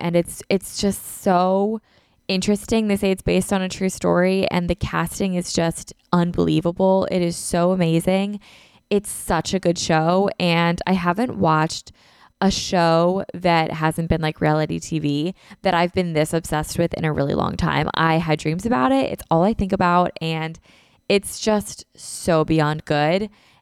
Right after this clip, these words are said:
and I can't wait for tomorrow, um, so I can watch the next episode. It is so good, and if you guys are looking for a good show, it's on Apple T V, and it's amazing. Totally worth the subscription cost, in my opinion.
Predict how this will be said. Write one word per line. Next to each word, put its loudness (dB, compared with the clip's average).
and 2
I 0
can't 0
wait -4
for 0
tomorrow, 2
um, -4
so -6
I 0
can -6
watch -4
the -4
next -8
episode. 0
It 2
is 0
so 2
good, 2
and -2
if 0
you -14
guys -2
are 2
looking -2
for 2
a 2
good -2
show, 2
it's -2
on 0
Apple -4
T -2
V, -2
and -4
it's -8
amazing. -4
Totally 0
worth -4
the -8
subscription -10
cost, -2
in -10
my -6
opinion. -8